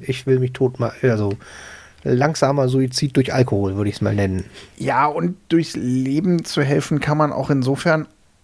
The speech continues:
Speaker 2: einschränken, als dass sie ja quasi die Vereinbarung treffen, dass sie beide über die Dinge, die in ihrem Leben schieflaufen,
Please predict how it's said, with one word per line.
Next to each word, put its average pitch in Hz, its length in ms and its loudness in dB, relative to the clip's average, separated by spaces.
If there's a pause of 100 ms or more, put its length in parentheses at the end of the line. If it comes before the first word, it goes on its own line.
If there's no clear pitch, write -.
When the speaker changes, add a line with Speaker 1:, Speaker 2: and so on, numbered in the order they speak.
(100)
Speaker 2:
einschränken, 160 800 0
als 135 260 -2
dass 135 260 0
sie 139 120 -2
ja 131 240 2
quasi 151 500 0
die 135 140 -2
Vereinbarung 156 1040 -2
treffen, 151 580 0
dass 131 240 -2
sie 127 140 0
beide 139 540 0
über 143 440 0
die 139 320 -4
Dinge, 151 400 0
die 143 240 -4
in 135 140 0
ihrem 135 340 -2
Leben 131 560 0
schieflaufen, 180 1040 0